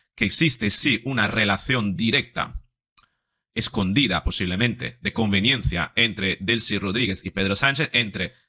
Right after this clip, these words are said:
el gobierno de Pedro Sánchez y Nicolás Maduro, y es el hecho de que ambos, Delcy Rodríguez y Pedro Sánchez, estos días están coincidiendo en la India, ¿eh? Aquí tenemos Pedro Sánchez que llegó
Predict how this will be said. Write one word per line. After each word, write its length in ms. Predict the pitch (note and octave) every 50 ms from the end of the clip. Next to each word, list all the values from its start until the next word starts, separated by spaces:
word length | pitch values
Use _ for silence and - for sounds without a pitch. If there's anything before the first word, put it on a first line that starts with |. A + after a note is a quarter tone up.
| _ _
el 120 | G2 G2+ F#2+
gobierno 280 | G2+ G#2 B2 C#3 C#3
de 60 | C3+
Pedro 200 | - A#2+ G#2+ G#2+
Sánchez 260 | G#2+ - C3+ A2+ F#2+ F#2
y 40 |
Nicolás 340 | F#2 F2+ - G2 G2+ G#2 G#2+
Maduro, 460 | A2 A#3+ B3+ - - - F3+ F#3+ - _ _ _ _ _ _ _
y 80 | - D3
es 100 | G3 F#3+
el 100 | G#3 F#3+
hecho 220 | G#3 - - F3 B2+
de 140 | A#2 G#2+
que 300 | - - G2 F2+ - - _ _ _ _ _ _ _ -
ambos, 600 | E3 G#3 F#3+ D3+ - - G3+ - - - _ _ _
Delcy 320 | - A2 D3 E3+ E3+ - E3
Rodríguez 400 | C#3+ C#3 D3 F3+ D3 A2 G2+ -
y 60 | -
Pedro 240 | - - B2 B2+ C#3
Sánchez, 320 | - E3 D3+ D#3 F3+ - -
estos 260 | - D3 - F3 C#3+
días 400 | B2+ C#3 A#2 - B2+ - - _ _ _ _ _ _ _ _ _ _ _ _ _ _ - -
están 220 | - - C#3+ D3+ D3
coincidiendo 480 | E3+ C#3 - - G2+ A#2+ C3 C3 C3
en 60 | A2+
la 100 | F#2 -
India, 340 | - F#3 F2 - - - _ _ _ _ _
¿eh? 180 | - F#2 B2+ D3+ - - - _ -
Aquí 180 | - G#2 C#3+ C#3
tenemos 280 | C3+ C3 C3 C3+ B2+
Pedro 240 | - C#3 C3 B2+ C3
Sánchez 320 | - D#3+ D#3+ - A2+ -
que 260 | - - G#2+ G2+ - -
llegó 560 | G2+ G2 G#2 G2 G2 - - G2 F2+ - -